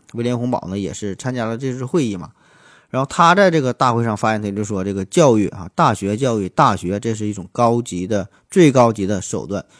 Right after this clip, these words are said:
唯有通过它，普鲁士才能够为自己赢得在德意志和全世界的尊重，从而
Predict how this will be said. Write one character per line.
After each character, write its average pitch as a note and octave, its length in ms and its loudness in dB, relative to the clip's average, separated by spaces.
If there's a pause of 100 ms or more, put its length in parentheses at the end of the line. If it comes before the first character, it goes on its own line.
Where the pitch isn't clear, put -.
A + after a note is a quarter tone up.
(220)
唯 B2 160 4
有 B2+ 220 4
通 A#2+ 240 -10
过 C3+ 140 0
它， A2 420 -6
普 B2+ 140 -4
鲁 G#2 120 -2
士 G#2 280 -6
才 G#2+ 300 -6
能 B2 280 -6
够 D#3+ 320 0 (340)
为 D#3 240 4
自 C#3+ 240 -4
己 F2 360 -6 (400)
赢 C3 240 0
得 B2 160 0
在 B2+ 180 0
德 G#2+ 220 0
意 C3+ 160 0
志 D3 300 -4
和 G#2+ 220 -6
全 G2+ 300 -6
世 B2 160 -8
界 A#2+ 140 -2
的 F2+ 120 -6
尊 A2+ 300 -6
重， B2+ 180 -6 (140)
从 D#3+ 220 -2
而 A#2 320 2